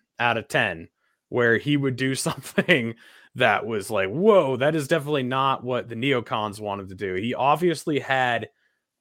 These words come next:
a little bit of an incentive to be against just starting the next war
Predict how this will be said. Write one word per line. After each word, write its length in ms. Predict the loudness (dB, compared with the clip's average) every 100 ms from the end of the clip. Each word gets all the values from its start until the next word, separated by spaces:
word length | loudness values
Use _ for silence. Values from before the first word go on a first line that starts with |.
| -8
a 60 |
little 400 | -4 0 2 2
bit 260 | 2 0 0
of 140 | -2
an 80 | -4
incentive 800 | -6 -8 -4 -4 -4 -6 -6 -8
to 120 | -14
be 200 | -8 -6
against 500 | -4 -4 -4 -4 -10
just 460 | -12 -8 -6 -6 -6
starting 680 | -2 0 0 -4 -6 -10 -14 _ _ _
the 100 | -10
next 380 | -6 -6 -6 -8
war 600 | -8 -4 -2 0 0 -2